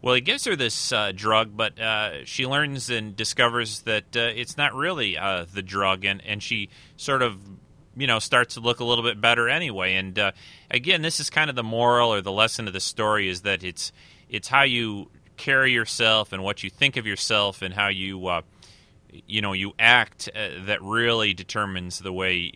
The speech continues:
people view you. And I, I think that's a good message. And it, it's interesting, though, in, in, in current society of how much value, you know, you watch television or movies or flip open a magazine, how much value appearance is put, uh,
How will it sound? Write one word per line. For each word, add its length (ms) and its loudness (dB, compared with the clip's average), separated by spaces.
people 400 -6
view 320 -2
you. 380 -4
And 100 -4
I, 260 -4
I 40 -8
think 180 -10
that's 180 -2
a 40 -6
good 180 -2
message. 500 2
And 140 -4
it, 240 0
it's 160 0
interesting, 480 0
though, 240 6
in, 80 0
in, 380 -4
in 200 -6
current 400 2
society 540 4
of 80 -2
how 140 2
much 220 -2
value, 440 4
you 100 -2
know, 80 -2
you 140 -4
watch 320 -2
television 680 0
or 80 -4
movies 580 -4
or 140 -8
flip 280 -2
open 220 0
a 60 -4
magazine, 640 2
how 100 0
much 140 -6
value 400 2
appearance 580 -2
is 120 -6
put, 540 -6
uh, 180 2